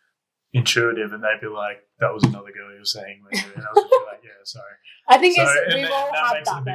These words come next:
Speaker 2: though.
Speaker 1: lighter, it makes it a bit easier.
Speaker 2: Yeah, and it's early stages, so you can kinda get away with it, but
Speaker 1: Exactly.
Speaker 2: at the same time, it's, like, so easily done.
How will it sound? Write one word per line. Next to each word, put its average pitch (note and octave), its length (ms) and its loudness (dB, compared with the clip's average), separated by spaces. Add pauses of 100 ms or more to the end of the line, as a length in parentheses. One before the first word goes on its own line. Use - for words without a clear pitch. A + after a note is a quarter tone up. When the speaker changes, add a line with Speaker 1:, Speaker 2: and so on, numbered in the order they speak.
(100)
Speaker 2:
though. C3 80 -2
Speaker 1:
lighter, A#2+ 300 -4
it A#2 80 -20
makes A#2+ 160 -20
it A2+ 60 -20
a A2+ 40 -20
bit A2+ 140 -20 (160)
easier. - 300 -20 (320)
Speaker 2:
Yeah, E3+ 300 4 (160)
and C4+ 140 0
it's D4 120 -6
early C#4+ 180 -6
stages, F#3+ 440 -4
so G3 60 -18
you F#3 100 -20
can - 100 -18
kinda G3 160 2
get F#3+ 140 -4
away F3+ 200 -8
with F3+ 120 -16
it, C#4+ 280 -10
but F3+ 200 -4 (100)
Speaker 1:
Exactly. C3 280 0
Speaker 2:
at A3 60 0
the G3+ 60 -2
same G3+ 300 -2
time, F#3 280 -6
it's, - 160 -8
like, F3+ 140 -6
so F#3 220 -8
easily F3+ 340 -14
done. C#3+ 340 -4